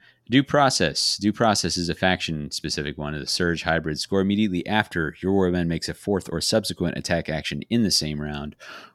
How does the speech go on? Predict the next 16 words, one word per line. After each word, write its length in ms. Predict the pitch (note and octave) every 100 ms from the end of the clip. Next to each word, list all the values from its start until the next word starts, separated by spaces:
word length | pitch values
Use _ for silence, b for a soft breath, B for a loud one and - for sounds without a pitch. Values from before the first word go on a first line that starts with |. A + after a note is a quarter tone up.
| _
or 280 | - F2 E2+
after 560 | E2 D#2 - D#2+ D2+ -
the 120 | C#2+
second 320 | - E2+ -
or 80 | D2+
subsequent 500 | - D#2 - D#2 -
successful 640 | D#2+ - - A#2 - D#2
attack 340 | C#2 C#2+ C2 C2+
action 320 | C2+ - C#2
made 180 | C#2+ C#2+
by 140 | C#2+
your 100 | C#2+
warband 400 | D2 C#2 C2+ C2+
in 120 | C2+
the 80 | C2+
same 280 | - D2 C2+